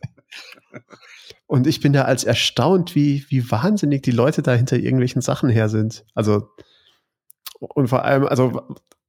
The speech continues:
äh, es gibt ja einige, die sagen, „Ja, sie machen das jetzt hier schon seit Jahren und uns fehlen, mir fehlen noch ein oder zwei Sachen.“ Da denke ich immer, „Ja, gut, da kann ich's verstehen.“ Aber so die Leute, die dann irgendwie schreiben, „Hey, äh, ich bin jetzt hier seit einem Monat und ich hab schon irgendwie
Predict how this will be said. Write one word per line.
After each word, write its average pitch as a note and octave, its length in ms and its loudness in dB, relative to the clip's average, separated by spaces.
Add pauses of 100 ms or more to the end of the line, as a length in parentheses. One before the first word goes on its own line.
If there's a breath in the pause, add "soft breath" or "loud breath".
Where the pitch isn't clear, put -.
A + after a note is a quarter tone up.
(420)
äh, E3+ 160 0
es - 160 0
gibt E3+ 160 -4
ja C#3 100 2
einige, D3+ 320 2
die C#3+ 120 0
sagen, B2+ 260 0
„Ja, A2 280 2
sie - 300 -4
machen A#2+ 220 -2
das F#3+ 120 -10
jetzt F3 120 -4
hier F3+ 160 2
schon E3+ 180 -2
seit D#3 220 -2
Jahren C#3 340 -2
und B2+ 220 2
uns C3 200 0
fehlen, C#3+ 380 0
mir C3+ 120 -2
fehlen C#3 260 -2
noch B2 160 -4
ein C#3+ 280 0
oder A#2+ 200 2
zwei C3 320 -2
Sachen.“ D3 260 -6
Da A#2+ 80 -2
denke A#2 180 -4
ich - 60 -10
immer, G#2 160 -2
„Ja, G2 300 -2
gut, D3 200 -2
da B2 80 2
kann A#2+ 140 0
ich's A#2 100 -2
verstehen.“ B2 540 -2 (680 loud breath)
Aber C3+ 120 2
so C3 100 2
die B2+ 120 2
Leute, C3+ 300 0
die D3+ 60 -2
dann C#3 120 0
irgendwie C#3 180 -2
schreiben, C3 320 -4 (220 loud breath)
„Hey, G3+ 760 2
äh, E3+ 460 0
ich - 160 -6
bin F#3+ 160 -4
jetzt F3 240 -4
hier F3+ 300 0
seit F3 240 0
einem D#3+ 160 2
Monat F3+ 540 2
und E3 100 -2
ich - 120 -4
hab E3 100 -2
schon D#3 220 -4
irgendwie E3 680 -6